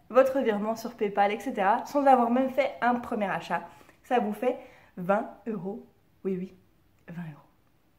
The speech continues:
Sachant que c'est facile de faire des achats sur Internet. Et justement, euh, il y a aussi plein de sites, justement, de promo vacances, et cetera, qui vont vous permettre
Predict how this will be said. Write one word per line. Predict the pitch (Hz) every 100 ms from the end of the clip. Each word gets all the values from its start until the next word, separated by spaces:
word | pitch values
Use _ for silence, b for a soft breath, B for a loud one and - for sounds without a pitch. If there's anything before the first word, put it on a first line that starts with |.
| _ _ - -
Sachant | - 254 269 285
que | 247 - B B B B
c'est | - 262
facile | 262 262 269
de | 269
faire | 233
des | 220 214
achats | 214 220
sur | 220
Internet. | 202 196 196 214 233 - B B
Et | 226 220
justement, | 226 240 247 233 269 285 B B
euh, | 208 202 196 -
il | 220
y |
a | 220
aussi | 220 - 294 302 - - _ -
plein | 262 294
de | 302 240
sites, | - 277 277 - 208
justement, | 214 202 247 240
de | 254 240
promo | - 277 262 262
vacances, | 254 240 262 262
et | 240
cetera, | - 233 220 240
qui | 269 277
vont | 320
vous | 320
permettre | 330 262 269 339